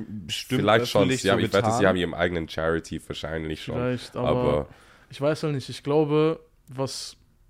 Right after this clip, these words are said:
Speaker 3: ist halt schwer.
Speaker 1: Aber Bro, du hast recht, wir leben im Kapitalismus und deswegen
Speaker 3: Ja.
Speaker 1: musst du auch mal überlegen,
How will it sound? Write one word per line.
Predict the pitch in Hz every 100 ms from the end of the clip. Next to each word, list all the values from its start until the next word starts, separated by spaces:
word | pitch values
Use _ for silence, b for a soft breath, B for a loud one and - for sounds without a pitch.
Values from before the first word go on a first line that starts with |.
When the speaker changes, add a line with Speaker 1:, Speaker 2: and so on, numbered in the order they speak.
| - - - - b b b b b b -
Speaker 3:
ist | -
halt | 147
schwer. | - 135 160 135 B B -
Speaker 1:
Aber | 139
Bro, | 175
du | 190
hast | 190
recht, | 202 202
wir | 143
leben | 170
im | 175
Kapitalismus | 170 160 170 143 135 107
und | 104
deswegen | 120 156
Speaker 3:
Ja. | 165
Speaker 1:
musst | 190
du | 175
auch |
mal | 180 170
überlegen, | 165 151 120 90